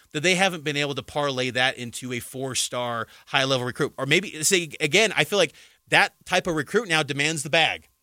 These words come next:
And I feel like if you're gonna quarterback with how important it is, that's the one position where I would say, throw the money at it.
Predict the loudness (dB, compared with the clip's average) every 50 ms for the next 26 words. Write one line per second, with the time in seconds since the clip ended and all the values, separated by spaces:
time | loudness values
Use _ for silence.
0 | _ 0 2 2 2 2 2 0 0 0 -2 -2 0 2 2 2 2 0 -4 -10
1 | -20 -20 _ _ _ _ _ -2 2 4 4 6 6 4 2 2 0 0 0 0
2 | 0 0 0 0 0 0 2 2 2 2 2 2 0 -4 -12 -12 _ 2 4 4
3 | 4 4 2 2 4 4 4 4 4 2 0 0 0 0 0 0 0 2 2 2
4 | 4 2 2 2 0 -4 _ _ _ _ _ _ _ -20 -8 0 2 4 4 4
5 | 4 2 2 2 0 2 4 4 6 6 4 2 0 -2 -2 2 2 2 2 0
6 | -4